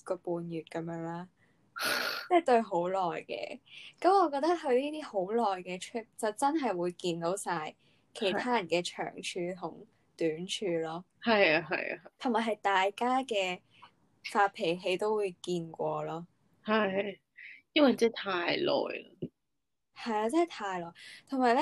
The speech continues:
Speaker 1: 個問題係，真係我哋嗰陣時去 Vancouver，我哋都去好耐啦。
Speaker 2: 係。
Speaker 1: 但係我哋係有自己嘅空間咯。
Speaker 2: 嗯。
Speaker 1: 然後我上次去嗰一個半月嘅 trip 係冇自己嘅空間。
Speaker 2: 即係真係成隊人一齊。
Speaker 1: 係真係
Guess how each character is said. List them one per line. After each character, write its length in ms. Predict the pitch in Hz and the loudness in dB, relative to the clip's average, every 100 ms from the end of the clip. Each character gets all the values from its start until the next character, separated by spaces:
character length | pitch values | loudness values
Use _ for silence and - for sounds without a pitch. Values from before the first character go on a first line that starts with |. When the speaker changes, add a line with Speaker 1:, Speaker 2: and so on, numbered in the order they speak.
| 392 | 4
Speaker 1:
個 80 | 330 | 2
問 200 | 220 196 | 0 -4
題 120 | 190 | -8
係， 220 | 185 180 | -6 -4
真 160 | 180 330 | 0 2
係 160 | 262 - | 2 2
我 120 | 180 | -2
哋 100 | 180 | -2
嗰 140 | 190 214 | 0 0
陣 80 | |
時 80 | 240 | -2
去 240 | 208 202 196 180 | -4 -4 -4 -4
Vancouver， 500 | 170 175 214 202 156 | -6 -4 -6 -4 -6
我 80 | |
哋 120 | 160 165 | -6 -4
都 140 | 196 | -4
去 60 | 196 | -6
好 440 | 175 160 160 165 | -8 -8 -6 -6
耐 80 | 151 | -8
啦。 240 | 156 160 - - | -10 -12 -16 -4
Speaker 2:
係。 320 | 240 240 - - | 2 2 0 -2
Speaker 1:
但 140 | 247 | 0
係 200 | 254 220 | 2 4
我 100 | 226 | 2
哋 140 | 240 233 | 2 0
係 140 | 214 | 0
有 180 | 196 208 - _ | 0 0 -4 _
自 160 | - | -10
己 240 | 185 170 185 | -2 0 2
嘅 140 | 208 208 | -2 -4
空 260 | 202 196 | -6 -6
間 340 | - 175 170 170 | -8 -6 -6 -8
咯。 180 | 170 175 _ - | -10 -12 _ -6
Speaker 2:
嗯。 960 | 214 208 202 185 180 170 165 156 233 | 0 2 2 0 -2 -4 -6 -4 -2
Speaker 1:
然 100 | 240 | 2
後 180 | 240 196 | 4 6
我 40 | 247 | 4
上 260 | 247 220 226 | 4 0 2
次 120 | 247 | 0
去 60 | |
嗰 340 | 233 208 240 269 | 0 2 2 2
一 100 | 285 | 0
個 140 | 220 | -2
半 180 | 208 202 | -2 -4
月 140 | 180 175 | -4 -6
嘅 60 | |
trip 120 | 202 226 | -4 -6
係 260 | - 196 185 | -4 -4 -2
冇 380 | 165 151 156 | -2 -4 -4
自 120 | 185 180 | -4 -2
己 100 | 165 | 0
嘅 260 | 165 202 | 0 0
空 160 | 240 240 247 | 2 2 0
間。 200 | - 233 240 - _ _ _ - 480 | 0 0 0 -6 _ _ _ -8 6
Speaker 2:
即 100 | 294 | 8
係 180 | 269 - - | 8 4 2
真 140 | 262 254 | 6 8
係 280 | 240 196 | 8 6
成 280 | 202 170 165 - | 4 2 0 0
隊 220 | 165 170 | 4 4
人 20 | |
一 200 | 170 147 | 4 2
齊。 320 | 170 202 - 254 | 2 2 0 4
Speaker 1:
係 160 | 240 | 4
真 120 | |
係 20 | 339 | 6